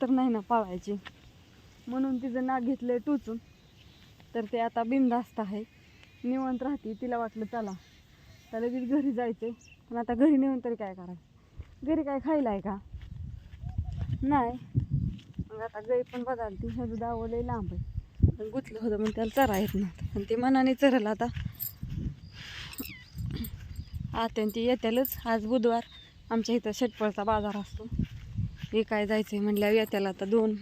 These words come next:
अडीच वाजता येतातच. आणि आता वाजलेत दीड, दीडचा टायमिंग झालाय.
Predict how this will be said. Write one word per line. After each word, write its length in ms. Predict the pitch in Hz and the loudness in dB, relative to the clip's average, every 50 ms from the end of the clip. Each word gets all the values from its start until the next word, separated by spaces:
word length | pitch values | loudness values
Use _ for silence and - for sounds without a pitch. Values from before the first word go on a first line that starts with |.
| 226 | -2
अडीच 300 | 214 214 214 208 - - | 0 0 0 0 0 -2
वाजता 240 | 214 214 - - 233 | -2 -2 0 0 0
येतातच. 440 | 226 233 - 226 208 - 226 220 - - - - - - - - - - - - - 214 | 0 2 0 0 -2 -2 -2 0 2 2 2 4 4 2 2 0 -6 -6 -4 -4 -4 -6
आणि 140 | 214 214 | -4 -4
आता 240 | 208 208 - - 226 | -4 -2 -2 -2 0
वाजलेत 960 | 220 226 233 220 214 220 240 - - - - - - - - - - - - - - | 0 0 -2 -2 -4 -6 -6 -6 -8 -18 -20 -20 -20 -20 -18 -12 -4 -2 -2 -2 0
दीड, 260 | 226 214 269 254 - - - - - - - - - - - - - - - - - - - | 2 4 4 4 4 2 -4 -8 -10 -10 -10 -10 -10 -12 -10 -8 -6 -6 -8 -8 -6 -4 -2
दीडचा 320 | 226 254 254 226 - 240 | 0 0 -2 -2 -4 -8
टायमिंग 420 | 233 - 262 262 254 247 247 247 247 | -6 -4 -2 -2 -2 -2 0 0 2
झालाय. 280 | 269 277 254 240 247 | 2 2 2 0 -2